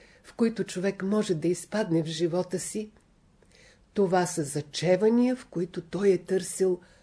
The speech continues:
само краят на нещата.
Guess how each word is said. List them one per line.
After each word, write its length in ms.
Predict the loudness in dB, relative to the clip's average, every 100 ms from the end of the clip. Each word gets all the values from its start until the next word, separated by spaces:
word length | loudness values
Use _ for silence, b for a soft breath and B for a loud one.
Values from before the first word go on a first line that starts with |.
| b
само 640 | -6 0 2 4 2 0 -12 _ -8
краят 500 | 0 2 0 -2 -4
на 140 | -4
нещата. 600 | -2 -6 -10 -12 -12 -18